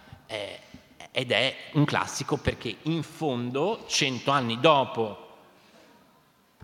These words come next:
diciamo, l'edizione del trentaquattro della Dottrina Pura, eh,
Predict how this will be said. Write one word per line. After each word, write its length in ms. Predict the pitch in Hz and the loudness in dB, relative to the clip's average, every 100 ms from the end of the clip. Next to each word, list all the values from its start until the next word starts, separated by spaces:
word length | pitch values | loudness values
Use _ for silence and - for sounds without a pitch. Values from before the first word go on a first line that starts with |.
| - - | -20 -20
diciamo, 380 | - - 104 95 - | -8 -4 -2 -4 -6
l'edizione 460 | 104 101 101 - 110 | -6 -6 -6 -4 -4
del 100 | 101 | -4
trentaquattro 460 | 104 104 117 107 | -6 -4 -6 -6
della 160 | 98 101 | -6 -8
Dottrina 320 | 104 120 127 | -6 -6 -6
Pura, 420 | - 117 101 113 - - - - - _ | -6 -4 -4 -4 -10 -20 -20 -20 -20 _
eh, 440 | - 127 113 104 | -2 -2 -2 -6